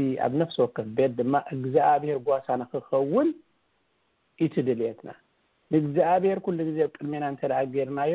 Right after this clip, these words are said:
ኣይክንሓፍርን ኢና። ንሱ እዩ ኣነ መንገዲ እየ፣ "ኣነ ሓቂ እየ፣ ኣነ ህይወት እየ" ኢሉ። ነዚአን ሰለስተ ሰባ-፣ ነገራት እዚአን ወዲ ሰብ ይደልየን እዩ።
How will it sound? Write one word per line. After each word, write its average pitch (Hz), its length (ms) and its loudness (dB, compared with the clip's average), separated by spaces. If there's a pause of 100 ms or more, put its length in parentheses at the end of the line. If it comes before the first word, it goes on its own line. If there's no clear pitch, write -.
(160)
ኣይክንሓፍርን 139 880 -4
ኢና። 117 180 -8 (3750)
ንሱ 151 300 6
እዩ 151 120 6 (180)
ኣነ 143 260 4
መንገዲ 123 640 -4
እየ፣ 131 120 0 (920)
"ኣነ 135 240 0
ሓቂ - 380 -2
እየ፣ 143 160 2 (540)
ኣነ 139 240 2
ህይወት 123 480 0
እየ" 120 140 -2
ኢሉ። 110 140 -6 (280)
ነዚአን 156 400 4
ሰለስተ 180 460 0
ሰባ-፣ 123 200 0 (240)
ነገራት 131 340 2
እዚአን 139 280 -2
ወዲ 131 240 -2
ሰብ 127 220 0
ይደልየን 110 420 -2
እዩ። - 100 -20